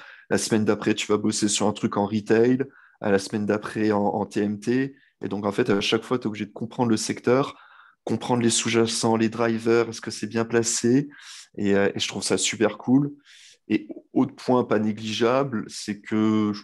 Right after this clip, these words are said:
je trouve que la qualité de vie est peut-être plus sympa qu'en private equity ou M and A.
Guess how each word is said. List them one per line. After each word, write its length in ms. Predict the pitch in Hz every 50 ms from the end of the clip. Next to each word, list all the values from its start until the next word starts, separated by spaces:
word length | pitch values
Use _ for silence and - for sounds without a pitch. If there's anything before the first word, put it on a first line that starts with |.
| - -
je 140 | - - -
trouve 160 | - 127 123
que 100 | - 120
la 120 | 104 107
qualité 440 | 110 - 110 107 113 110 - - 110
de 80 | 110 110
vie 500 | 113 107 113 123 127 131 139 143 143 - _ _ _ _ _ _ _ - -
est 40 |
peut-être 220 | - - 104 92 -
plus 160 | - - 117
sympa 460 | - - - 107 101 - 113 117 117
qu'en 180 | 113 - 104 101
private 400 | 104 - 104 101 104 104 101 -
equity 420 | 107 - - - - - - -
ou 120 | 107 107 107
M 160 | 104 104 107
and 100 | 104 107
A. 220 | 110 117 123 127